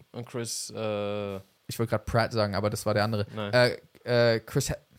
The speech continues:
Speaker 2: Hemsworth ist auch der andere.
Speaker 1: Auch nicht. Äh, Evans.
Speaker 2: Ja, danke. Genau,
Speaker 1: Ja.
Speaker 2: Chris Evans in der Hauptrolle. Der spielt auch echt krass in dem Film.
Speaker 1: Ja.
Speaker 2: Es gibt eine Szene relativ weit am Ende des Films. Ähm, ich, ich sag nicht, welcher Kontext, aber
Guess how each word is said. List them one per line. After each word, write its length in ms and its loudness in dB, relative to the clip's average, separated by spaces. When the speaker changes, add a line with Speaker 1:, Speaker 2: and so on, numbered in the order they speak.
Speaker 2:
Hemsworth 320 -2
ist 120 -8
auch 100 0
der 120 2
andere. 180 0
Speaker 1:
Auch 60 2
nicht. 320 -6
Äh, 200 -4
Evans. 460 -2
Speaker 2:
Ja, 140 6
danke. 300 0
Genau, 140 4
Speaker 1:
Ja. 60 4
Speaker 2:
Chris 220 2
Evans 320 4
in 60 -2
der 100 4
Hauptrolle. 480 2
Der 80 4
spielt 300 2
auch 200 0
echt 300 -2
krass 280 -2
in 60 -2
dem 120 0
Film. 340 -4
Speaker 1:
Ja. 80 -4
Speaker 2:
Es 80 -4
gibt 180 -2
eine 240 6
Szene 360 2
relativ 500 4
weit 180 4
am 80 0
Ende 480 2
des 120 -4
Films. 520 -2
Ähm, 200 -4
ich, 260 -16
ich 120 -6
sag 160 2
nicht, 160 -2
welcher 200 2
Kontext, 500 0
aber 340 2